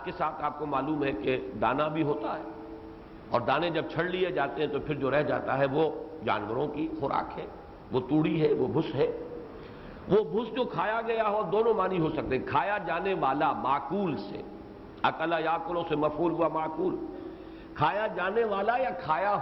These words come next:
ہوا، یعنی یہ کہ بعض جانور جو ہے تیزی کے ساتھ کھاتے ہیں حیوانات اور پھر جگالی کرتے ہیں۔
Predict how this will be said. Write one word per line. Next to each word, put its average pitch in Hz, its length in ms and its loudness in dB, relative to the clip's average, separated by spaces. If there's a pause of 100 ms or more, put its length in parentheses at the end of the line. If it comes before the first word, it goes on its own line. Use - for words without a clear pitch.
ہوا، 180 280 4 (840)
یعنی 143 220 4
یہ 170 160 4
کہ 170 120 0
بعض 143 280 2
جانور 147 280 2
جو 135 160 0
ہے 170 120 4
تیزی 165 220 4
کے 165 100 2
ساتھ 139 280 2
کھاتے 123 340 0
ہیں 123 180 -2
حیوانات 113 460 -2
اور 135 60 0
پھر 156 180 0
جگالی 143 400 2
کرتے 127 260 -8
ہیں۔ 82 100 -14